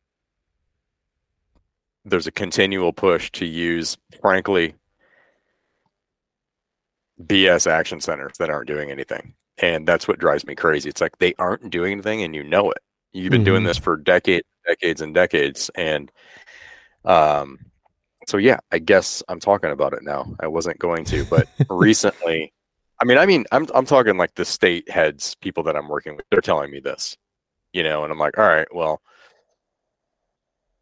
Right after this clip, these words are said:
Speaker 1: I'm putting it all together. Too many people are telling me this, this, uh, the same thing that I just said." And I'm like, "Well, I think people need to be called out." And I won't name anybody specifically, but you can figure it out.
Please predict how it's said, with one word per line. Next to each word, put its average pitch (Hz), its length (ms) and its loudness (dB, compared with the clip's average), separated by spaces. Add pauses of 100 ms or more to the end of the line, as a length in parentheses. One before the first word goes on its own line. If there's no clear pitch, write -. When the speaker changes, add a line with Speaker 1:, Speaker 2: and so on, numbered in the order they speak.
(160)
Speaker 1:
I'm 101 80 0
putting 104 300 2
it 90 60 2
all 85 120 4
together. 80 540 0
Too 110 140 -6
many 87 140 -8
people 82 280 -8
are 78 80 -4
telling 80 300 -4
me 78 60 -8
this, 76 420 -4
this, 85 400 -6
uh, 78 140 -4
the 73 120 -12
same 78 260 -4
thing 78 220 -10
that 78 140 -6
I 78 100 -4
just 76 300 -6
said." 82 320 2
And 78 120 -14
I'm 78 100 -8
like, 78 180 -8
"Well, 104 340 6
I 113 120 -2
think 135 220 -10
people 107 260 -2
need 92 180 -6
to 80 60 -12
be 80 120 -4
called 78 320 2
out." 71 240 0
And 87 80 0
I 104 60 4
won't 123 220 4
name 87 260 -2
anybody 80 400 -2
specifically, 73 680 -6
but 71 120 -12
you 82 100 -8
can - 120 -20
figure 64 340 -4
it - 80 -8
out. - 160 -10